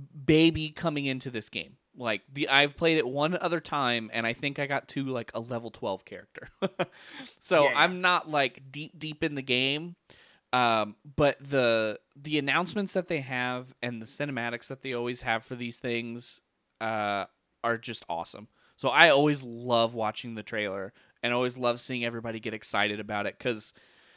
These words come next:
Speaker 1: dude, the people that play this game, like you said, they love it. There is a
Speaker 2: Yeah.
Speaker 1: dedicated E S O community,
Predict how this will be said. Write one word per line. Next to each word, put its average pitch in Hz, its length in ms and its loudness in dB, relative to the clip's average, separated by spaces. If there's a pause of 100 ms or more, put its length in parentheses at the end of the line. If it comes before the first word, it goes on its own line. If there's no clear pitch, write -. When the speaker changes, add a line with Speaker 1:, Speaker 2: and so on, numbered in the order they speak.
(260)
Speaker 1:
dude, 123 180 -4
the - 60 -18
people 359 240 4
that 175 80 6
play 185 180 4
this 175 200 0
game, 135 200 -2
like 135 160 -2
you 143 120 -6
said, 131 360 0
they 139 120 0
love 135 320 2
it. 92 240 -6
There 139 220 4
is 175 120 2
a 113 180 -2 (260)
Speaker 2:
Yeah. 117 180 -4
Speaker 1:
dedicated 135 760 2
E 117 160 -4
S 110 160 -4
O 110 140 0
community, 104 680 -8